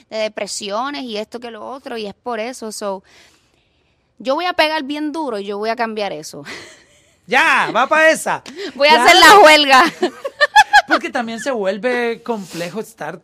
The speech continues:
Speaker 2: preocupados de que viene, que viene, que viene. Oye, hay que respirar un poco y ver qué está pasando con
Speaker 1: Pero
Speaker 2: lo que
Speaker 1: allá
Speaker 2: hay.
Speaker 1: afuera, en lo, en Estados Unidos, todavía no se ve eso. Todavía en Estados
Speaker 2: ¿Somos
Speaker 1: Unidos
Speaker 2: los latinos los que somos así?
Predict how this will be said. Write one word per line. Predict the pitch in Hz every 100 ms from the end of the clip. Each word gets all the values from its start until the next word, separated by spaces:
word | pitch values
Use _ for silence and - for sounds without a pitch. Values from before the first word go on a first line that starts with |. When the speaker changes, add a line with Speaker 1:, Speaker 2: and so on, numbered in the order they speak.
| _
Speaker 2:
preocupados | - 202 196 175 170 175 202
de | 175 160 _ _
que | - 160
viene, | 160 156 180
que | 170 190
viene, | 180 156 165
que | -
viene. | 156 147 165 _
Oye, | 117 123 180 123 _ _ _ _ _ _ _ _ _ _ _ _ _
hay | -
que | 135 131
respirar | 117 113 208 214 175
un | 175
poco | 160 151 170 247
y |
ver | 196 160
qué |
está | 185 196
pasando | 180 165 165
con | 185
Speaker 1:
Pero | 294
Speaker 2:
lo | 294
que | -
Speaker 1:
allá | 311
Speaker 2:
hay. | 269
Speaker 1:
afuera, | 359 339 277 240
en | 240
lo, | 233 226
en | 233 220
Estados | 220 - 233 269 269
Unidos, | 311 311 285 240
todavía | - 214 202 202 226
no | 247
se | 262 277 254
ve | 254 254 - _ _ _
eso. | - 208 - 160 156 _ _ _ _
Todavía | 214 208 196 208
en | 233
Estados | 254 262 262
Speaker 2:
¿Somos | - 269
Speaker 1:
Unidos | 269 254
Speaker 2:
los | 294
latinos | 254 302 294 277
los | 269
que | 247
somos | 277 294
así? | 285 285 202